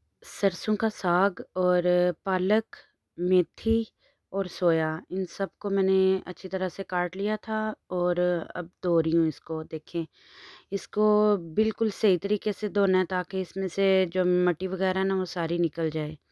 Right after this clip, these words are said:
और फिर इसको हम निकाल के एक छन्नी में रखेंगे कि उसका पानी सारा जो है वो निकल जाए। और फिर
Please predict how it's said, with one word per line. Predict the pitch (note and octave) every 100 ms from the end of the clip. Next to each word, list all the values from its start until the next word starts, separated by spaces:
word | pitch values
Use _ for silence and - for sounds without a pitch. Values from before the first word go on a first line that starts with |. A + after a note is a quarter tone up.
| _ _ _ _ _ - - _ -
और | F#3+ F3+ -
फिर | F#3+
इसको | F#3+ - G3
हम | F#3+ F#3
निकाल | F3 E3+ F3+ F3 F#3
के | - G3+ F#3+ - _ _ _ _ _ -
एक | F#3 - F#3+ F#3 F3
छन्नी | F3+ F#3
में | G3 G3+
रखेंगे | G3 - F#3+ F#3 F#3 E3+
कि | F#3+
उसका | F3+ -
पानी | F3+ F3 E3
सारा | F3 F#3 F#3
जो | E3+
है | F3+ F3+
वो |
निकल | F3 E3+ G3 F#3
जाए। | F#3 F3 - _ _ _ _ _
और | - F3+ -
फिर | F#3+